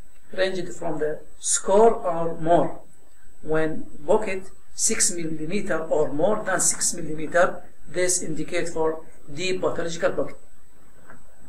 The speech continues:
X, when only one tooth or no tooth are present.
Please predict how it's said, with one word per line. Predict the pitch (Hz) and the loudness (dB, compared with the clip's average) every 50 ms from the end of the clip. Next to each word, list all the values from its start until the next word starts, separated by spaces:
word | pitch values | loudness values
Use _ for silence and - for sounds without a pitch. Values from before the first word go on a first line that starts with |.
| - - - - - - - - - - - - - - - - - | -8 -8 -8 -8 -8 -10 -10 -10 -10 -8 -8 -8 -6 -6 -6 -2 4
X, | 220 240 247 247 240 - - - | 4 4 4 4 2 0 -2 2
when | 185 180 175 - - | 2 2 2 2 0
only | - 214 214 208 180 175 | 2 2 2 2 0 0
one | 165 185 208 202 - | -2 -2 -2 -2 -2
tooth | - 180 185 185 185 180 | -2 0 0 0 0 0
or | 180 180 165 165 160 | -2 0 0 0 -2
no | 156 160 175 175 175 180 175 - | -2 -2 -2 -2 -2 -2 -4 -4
tooth | 175 165 165 165 - | -4 -4 -4 -4 -4
are | - 175 151 151 151 | -2 -2 -2 0 0
present. | 151 151 151 143 151 143 143 143 - - | 0 0 2 2 2 0 0 -2 -4 -6